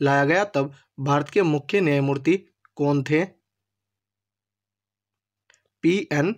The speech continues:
भगवती। सर्वोच्च न्यायालय में न्यायाधीश नियुक्त होने के लिए व्यक्ति को कम से कम कितने वर्ष उच्च न्यायालय का एडवोकेट होना चाहिए?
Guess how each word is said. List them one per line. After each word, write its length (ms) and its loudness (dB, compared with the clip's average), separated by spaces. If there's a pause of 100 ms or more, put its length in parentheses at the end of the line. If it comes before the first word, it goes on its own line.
(240)
भगवती। 580 2 (840)
सर्वोच्च 480 0
न्यायालय 260 2
में 260 -2 (140)
न्यायाधीश 520 2 (320)
नियुक्त 460 0
होने 180 0
के 140 0
लिए 240 2 (140)
व्यक्ति 360 0
को 120 4
कम 280 -2
से 140 -2
कम 220 -4 (160)
कितने 260 -2
वर्ष 280 0 (160)
उच्च 220 -4
न्यायालय 320 2
का 260 -4
एडवोकेट 520 -2 (400)
होना 240 2
चाहिए? 480 0